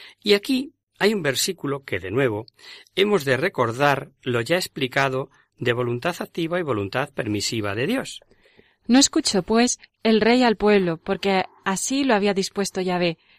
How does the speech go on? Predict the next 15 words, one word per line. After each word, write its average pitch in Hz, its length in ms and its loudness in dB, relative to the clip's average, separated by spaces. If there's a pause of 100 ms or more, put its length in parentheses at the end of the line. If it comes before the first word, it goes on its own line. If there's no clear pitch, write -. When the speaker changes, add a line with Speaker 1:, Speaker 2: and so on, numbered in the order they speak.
(160)
Speaker 2:
para 214 180 4
que 202 120 -4
se 208 140 -4
cumpliera 196 420 2
la 175 100 2
palabra 202 420 2
de 226 120 0
Yahvé 202 380 -2 (200)
que 208 80 -2
había 202 260 2
dicho 247 320 -2
por 202 160 2
medio 202 300 4
de 190 100 0
Ahías". 151 600 -6